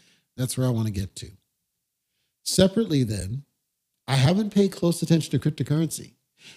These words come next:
And that's, of course, contributed to my sanity. If you stare at graphs, I would recommend that you don't. Try not staring at graphs because you'll find, I think,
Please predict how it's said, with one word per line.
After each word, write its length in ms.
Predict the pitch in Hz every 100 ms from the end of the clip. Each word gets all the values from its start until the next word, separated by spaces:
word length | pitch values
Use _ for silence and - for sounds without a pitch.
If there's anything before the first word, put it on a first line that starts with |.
| _ -
And 200 | 147 139
that's, 260 | 175 180
of 80 | 180
course, 220 | 156 147
contributed 480 | - 131 143 143 127
to 100 | -
my 160 | 120 104
sanity. 720 | - - 170 165 87 69 - _ _ _ _ _ _
If 240 | 139 160 156
you 240 | 120 170
stare 340 | 175 - 180 175
at 100 | -
graphs, 580 | 127 143 160 - - - _ _ _ _
I 120 | 127
would 160 | 143 143
recommend 440 | 165 160 156 147
that 100 | 143
you 80 | 110
don't. 320 | 101 123 120 _
Try 340 | - 165 175 175
not 440 | 147 107 107 -
staring 280 | - 151 151
at 100 | 143
graphs 440 | 143 143 160 -
because 380 | - 117 117 104
you'll 120 | 110
find, 460 | 95 185 185 82 82
I 140 | 87
think, 360 | 87 95 131